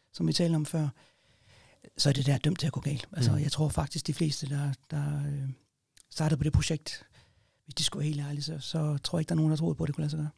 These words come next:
Speaker 2: Nej. Nej.
Speaker 1: Og så lad
Speaker 2: Men
Speaker 1: os ikke tale mere om det.
Speaker 2: men, men det er jo så også, men altså, og der synes jeg også, at, øh, offentlige, hvad hedder det, organisationer, institutioner og private virksomheder, altså, der er altså også nogle fælles træk, for der kan man,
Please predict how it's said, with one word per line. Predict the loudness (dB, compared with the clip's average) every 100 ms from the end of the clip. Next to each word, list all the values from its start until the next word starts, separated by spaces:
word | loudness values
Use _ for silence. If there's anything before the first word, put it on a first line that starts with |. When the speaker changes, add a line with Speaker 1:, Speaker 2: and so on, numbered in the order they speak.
| -6
Speaker 2:
Nej. | -4 -6 -12 -20 -20 _ _ _ _ _ -16
Nej. | -14 -14 -18 -10
Speaker 1:
Og |
så | -4
lad | -4
Speaker 2:
Men |
Speaker 1:
os | -4
ikke | -10
tale | -6 -2
mere | 0
om |
det. | -2 -4 -12 -20 -18 -16 -16 -18 -12 2
Speaker 2:
men, | 4 6
men | 6
det | 6
er |
jo | 6
så | 4
også, | 2 0
men | 0 0
altså, | -2 0 -2 -6
og | 2
der | 4
synes | 4 2
jeg | 2
også, | 2 0
at, | -4 -8
øh, | -8 -8 -8 -12 0
offentlige, | 2 2 -2 -4 -8 _
hvad | -12
hedder | -10 -8
det, | -8 -8 -12 _ _ _ _
organisationer, | -4 -2 -4 -4 -4 -4 -6
institutioner | -6 -6 -2 -2 -4 -4
og | 6 6 6
private | 0 -4 -4
virksomheder, | -6 -6 -8 -8 -10 -14 _ -20 -20 -20 -8
altså, | -6 -2
der | 0
er | 0
altså | 0
også | -2
nogle | 0
fælles | -2 -4
træk, | -6 -10 -10
for | -10
der | -10
kan | -8
man, | -10